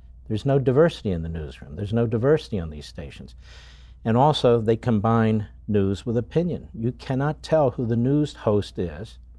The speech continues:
for the most part, on C N N or M S N B C. The same blurring is occurring at the New York Times and the Washington Post between their news and editorial pages. And it's particularly crystallized now because they so hate Trump, they can't control themselves.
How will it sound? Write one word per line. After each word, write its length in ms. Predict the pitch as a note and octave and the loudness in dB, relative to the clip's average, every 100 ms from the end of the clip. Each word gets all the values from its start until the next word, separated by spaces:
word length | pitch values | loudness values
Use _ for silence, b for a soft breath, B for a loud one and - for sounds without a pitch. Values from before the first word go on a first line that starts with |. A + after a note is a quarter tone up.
| - | -16
for 100 | - | -4
the 60 | C3+ | 0
most 260 | C#3+ A#2 - | 2 2 -2
part, 220 | D#2+ - - | -12 -10 -6
on 160 | A2 | -4
C 240 | - - B2+ | -4 -2 0
N 120 | A#2+ | 2
N 140 | A#2 | 0
or 100 | A2 | 0
M 140 | G#2+ A2+ | 2 0
S 180 | A2 | 0
N 140 | A#2 G#2 | -2 0
B 140 | A2 | -2
C. 320 | - F#2+ F#2+ b b b b b - | -4 -6 -6 b b b b b -6
The 80 | G#2 | -6
same 440 | - D3 D#3 D#3 | 0 2 4 2
blurring 360 | A2+ A#2+ B2+ A#2 | 4 4 4 4
is 100 | G2+ | 0
occurring 500 | - - A2+ A2 G#2 - - | -6 -2 0 0 -2 -8 -8
at 80 | G#2 | -4
the 80 | |
New 100 | A2 | 0
York 220 | A2 A#2+ A#2+ | 2 0 0
Times 360 | A2 G#2+ G#2 | -4 -2 -2
and 80 | A2 | -2
the 60 | G#2 | -2
Washington 480 | G2+ G2+ - B2 | 0 -2 -4 -8
Post 400 | B2 G2+ G2+ - | -4 -2 -2 -4
between 480 | F#2+ - - G#2+ G2+ - - - - - - | -10 -10 -4 -2 -2 -4 -14 -20 -20 -20 -2
their 140 | A#2 | 2
news 400 | A#2 G#2+ G#2+ G#2 | 2 2 0 0
and 100 | A2 | -2
editorial 500 | G2+ G#2 - G#2+ G2 | -2 -4 -2 0 0
pages. 520 | - G2+ E2+ F2+ G#2 - b b b b b - | 0 -2 -2 -6 -10 -14 b b b b b -6
And 220 | C#3+ A#2+ | 0 0
it's 100 | G#2+ | 0
particularly 680 | - C3+ - G3 C#3 G#2+ G2 - - - - - - | -2 -2 2 0 4 2 0 -10 -20 -20 -20 -20 -18
crystallized 720 | - B2 - A2+ G#2+ G2 - | 0 2 4 2 4 2 0
now 160 | G2 A2 | -2 -2
because 280 | A2+ G#2 G2 | -2 -2 -4
they 120 | G2+ | -6
so 260 | - C3 | -2 0
hate 440 | A#2 - C#3 A2+ - | 0 0 0 0 -2
Trump, 340 | - D3+ - | 0 0 0
they 120 | G2+ | -6
can't 280 | F#2+ - B2 | -6 -4 -4
control 380 | - G#2 D#3+ F3+ | -4 0 2 2
themselves. 520 | E2 - - - - | -2 -10 -14 -14 -18